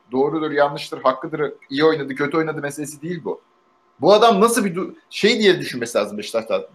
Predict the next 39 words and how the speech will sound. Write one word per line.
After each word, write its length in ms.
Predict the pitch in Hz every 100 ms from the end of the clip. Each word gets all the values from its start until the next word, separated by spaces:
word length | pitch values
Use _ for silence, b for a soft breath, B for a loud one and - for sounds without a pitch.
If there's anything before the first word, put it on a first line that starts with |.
| _ _ -
Biz 180 | 175 185
bu 180 | 220 160
adamı 280 | 180 185
nasıl 240 | 190 202 165
bir 100 | 165
ruhsal 360 | 156 - 180
çöküntüye 440 | 175 156 156 165 160
götürmüşüz 600 | 151 151 160 165 214 -
ki 320 | 185 208 208 - -
bu 100 | 131
hale 220 | 131 131
gelmiş? 380 | 107 85 - - _ -
Ha, 400 | 175 - - -
Tolgay 400 | 147 147 185 190
belki 280 | 185 185 180
de 80 | 185
illa 300 | 185 175 156
ahlak, 420 | 147 165 180 -
etik 200 | 143 170
olarak 360 | 165 160 165 165
çok 180 | 170 -
sağlam 380 | 147 160 165 143
bir 60 |
oyuncu 300 | 120 135 175
değildi 240 | 165 135 117
en 200 | 120 110
baştan 420 | 107 - 98 90
beri. 160 | 82 - _ _ _ _
Bilmiyoruz. 640 | 156 175 147 92 - - _ _ _ _ -
Ama 160 | - 185
şu 260 | - 180
halde 600 | 175 165 165 190 151 - _ 123
biraz 320 | 156 196 156
bize 180 | 156 185
bir 60 |
şey 140 | - 175
anlatması 480 | 156 143 131 127 180
lazım 340 | 131 95 92
ya. 240 | 95 117